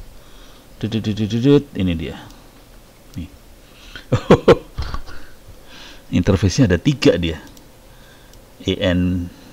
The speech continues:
P tiga S nol, E N P dua S nol, sama bond nol. Eh, I P-nya yang bonding ini yang bisa nggak ya? Nggak tahu nih, wake online pakai bonding. Ini bonding, jadi ini ada, eh,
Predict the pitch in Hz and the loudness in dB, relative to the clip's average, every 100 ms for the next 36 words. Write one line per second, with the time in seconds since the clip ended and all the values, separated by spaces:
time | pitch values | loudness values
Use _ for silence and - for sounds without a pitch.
0 | - - 90 87 92 85 80 85 - 107 | -4 0 2 2 0 0 0 0 2 4
1 | 151 165 - 90 90 92 87 87 - - | 4 4 2 0 2 0 0 0 0 2
2 | 113 127 101 92 90 92 87 90 80 80 | 2 2 2 2 4 4 4 2 -2 -6
3 | - - - - - - 92 87 87 90 | -14 -20 -20 -20 -20 -10 -4 0 0 0
4 | 87 90 92 107 101 90 90 87 90 95 | 0 2 2 4 4 4 2 4 6 6
5 | 95 95 101 107 92 87 82 85 82 - | 8 8 10 8 8 4 0 -4 -8 -14
6 | - - - - - - 139 151 - 82 | -20 -20 -20 -12 -8 -6 -2 0 0 -4
7 | - - - - - - - - - - | -20 -20 -20 -20 -20 -20 -20 -20 -16 -14
8 | - 185 175 87 82 - - - 85 87 | 2 6 6 4 -2 -10 -10 -6 -2 0
9 | 87 85 85 - 85 82 78 78 78 82 | 2 2 0 0 0 0 0 -2 -6 -10
10 | - - - - - - - - - 98 | -18 -20 -20 -20 -20 -20 -20 -20 -2 6
11 | 120 107 95 127 127 107 95 101 127 135 | 8 10 10 10 8 4 2 8 10 10
12 | 107 92 90 - - - - - - 90 | 10 10 6 2 -14 -18 -20 -20 -2 4
13 | 90 | 4